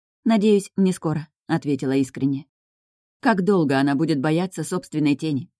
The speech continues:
вернуться в Цин и опять превратиться, по сути, в безмолвную рабыню? Снова? «Дочка, у тебя такое лицо!» Что-то прочтя в ней, лорд Грерогер потянулся к её щеке.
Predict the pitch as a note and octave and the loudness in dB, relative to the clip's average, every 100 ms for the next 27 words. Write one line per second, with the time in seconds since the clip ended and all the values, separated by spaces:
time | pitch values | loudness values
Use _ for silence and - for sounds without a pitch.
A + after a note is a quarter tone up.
0 | _ D#3+ F3+ F3+ F#3+ F3 - - G3 F3+ | _ 2 4 4 0 -4 -8 -2 0 0
1 | F3+ F3 F3+ F#3 F3+ D#3+ D3+ D3 F3+ - | -2 -2 -2 -2 -2 0 0 -2 -4 -6
2 | C#3+ D3+ F#3 G3+ - C3 E3 C#3+ E3+ F#3 | -6 -6 -4 -4 -6 -4 -2 0 0 2
3 | E3+ D#3+ D3+ A3 F#3 - _ _ - F#3+ | 2 2 2 2 0 -2 _ _ -4 0
4 | G3+ A3+ E3 _ _ _ _ _ _ _ | 0 -2 -6 _ _ _ _ _ _ _
5 | - A2 C#3 C3+ - - - A2 B2 C#3 | -6 -2 0 -2 -10 -16 -12 -8 -4 -2
6 | G3+ F#3+ - G3+ F3 C#3 - F#3 E3+ - | -2 -2 -2 0 0 0 -4 -8 -8 -14
7 | _ _ _ - - G3+ G3 - F#3+ - | _ _ _ -20 -6 -4 -4 -4 -6 -6
8 | A3+ F3 C#3+ B2+ - E3+ F3+ G3 D3+ F3 | -6 -2 -2 -2 -4 -2 -2 -2 -2 -2
9 | G3+ F3+ F#3 F#3 F3+ F3 E3+ - D#3+ D#3 | -2 -2 -4 -4 -4 -2 -4 -6 -8 -4
10 | E3 D#3 - E3 D3 A2+ | -2 -2 -4 -8 -6 -8